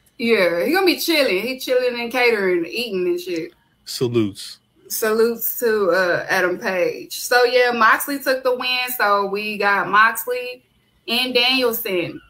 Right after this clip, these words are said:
Speaker 1: uh, for Wednesday for, uh, Grand Slam for the, uh, A E W Championship.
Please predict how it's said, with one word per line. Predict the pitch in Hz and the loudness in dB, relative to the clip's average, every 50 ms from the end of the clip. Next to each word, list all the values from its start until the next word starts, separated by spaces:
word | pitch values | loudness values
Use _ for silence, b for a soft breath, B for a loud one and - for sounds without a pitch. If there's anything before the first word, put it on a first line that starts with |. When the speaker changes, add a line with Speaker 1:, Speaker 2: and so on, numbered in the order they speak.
| _ _ - | _ _ -2
Speaker 1:
uh, | 196 208 208 196 190 185 180 175 180 - | 0 2 4 6 6 4 4 2 0 -2
for | 220 208 196 196 185 | -2 -2 0 0 0
Wednesday | 196 214 233 240 233 226 214 185 143 139 98 80 - - 170 - | -2 -4 -4 -4 -4 -6 -4 -4 -4 -4 -4 -6 -6 -8 -8 -6
for, | - 190 185 175 175 175 - | -4 -2 0 0 0 0 0
uh, | - 185 175 165 160 156 160 | -2 -2 -4 -4 -6 -4 -2
Grand | 185 202 208 196 190 190 | -2 0 2 2 0 0
Slam | - - 196 196 190 185 175 170 180 | -2 -4 -4 -4 -4 -4 -4 -6 -4
for | - 190 185 175 | -4 -4 -2 -2
the, | 185 180 | -2 -4
uh, | 165 - 165 185 180 170 160 - - | -4 -2 -4 -4 -4 -4 -6 -6 -4
A | 185 196 | -4 -4
E | 202 220 220 | -4 -4 -4
W | 202 202 202 208 226 240 - | -2 -2 -2 -2 -6 -4 0
Championship. | 339 339 370 349 262 214 214 208 - 202 185 160 165 - | 0 0 0 0 -4 -6 -8 -6 -4 -4 -4 -4 -4 -8